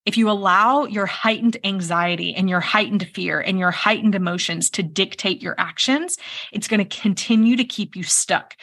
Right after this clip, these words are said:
You won't be able to move on to the next step. You can't get clarity on what's really going on when you are acting irrationally and when you're letting your emotions lead you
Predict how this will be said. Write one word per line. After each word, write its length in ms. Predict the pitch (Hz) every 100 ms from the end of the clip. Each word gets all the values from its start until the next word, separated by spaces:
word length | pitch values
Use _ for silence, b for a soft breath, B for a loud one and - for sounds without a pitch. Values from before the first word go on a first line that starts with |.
| B B
You 140 | 202 208
won't 340 | 180 214 240
be 160 | 240 262
able 300 | 180 170 175
to 120 | -
move 220 | 185 170
on 140 | 170 170
to 100 | 170
the 80 |
next 280 | 170 170 -
step. 240 | - 139 -
You 100 | 214
can't 400 | - 226 233 220
get 160 | 214
clarity 560 | - - 170 185 233 302
on 160 | 196 185
what's 180 | 190
really 260 | 190 185 190
going 280 | 180 170 165
on 360 | 165 175 269 B B B -
when 200 | 208 202
you 600 | 165 180 214 214 233 233 196
are 120 | 196
acting 560 | 180 170 - 180 180
irrationally 840 | - 180 170 175 - 233 254 294 339 B B -
and 140 | 208
when 140 | 202
you're 160 | 196 190
letting 420 | 180 196 202 220
your 140 | 214 202
emotions 680 | 185 175 - 185 180 - -
lead 380 | 190 190 202 202
you 400 | 208 254 294